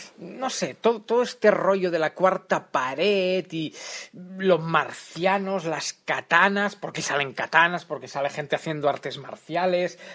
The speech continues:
no sé, es, es, ¿sabes la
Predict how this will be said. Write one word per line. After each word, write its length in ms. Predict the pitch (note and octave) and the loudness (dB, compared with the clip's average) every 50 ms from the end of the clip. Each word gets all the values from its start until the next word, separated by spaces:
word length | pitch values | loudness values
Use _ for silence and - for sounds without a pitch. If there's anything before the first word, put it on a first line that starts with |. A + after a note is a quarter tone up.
| - - - - | -20 -20 -20 -10
no 160 | - G3 E3 - | -6 -4 -2 0
sé, 220 | - - E3 D#3+ | 0 0 0 0
es, 180 | E3+ - - - | -2 -4 -8 -6
es, 160 | - - - - - - - - - - _ _ _ | -6 -8 -8 -8 -12 -20 -20 -20 -20 -20 _ _ _
¿sabes 480 | - - - - A#3+ C#4+ F4+ E4+ - | -10 -6 0 2 4 4 4 2 0
la 260 | C4+ A#3 G3 F3 - | 0 2 2 0 0